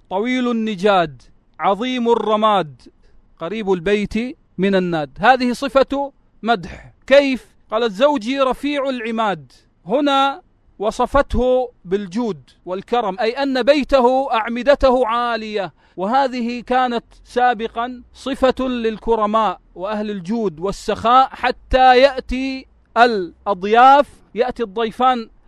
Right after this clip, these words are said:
عندهم فيعرفون أن هؤلاء من أهل الكرم فيقصدونهم.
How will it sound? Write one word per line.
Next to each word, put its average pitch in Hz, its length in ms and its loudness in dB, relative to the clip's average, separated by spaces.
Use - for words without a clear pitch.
عندهم 254 600 2
فيعرفون 233 1160 2
أن 247 300 0
هؤلاء 254 760 2
من 220 140 -8
أهل 247 240 0
الكرم 226 420 0
فيقصدونهم. 226 920 -4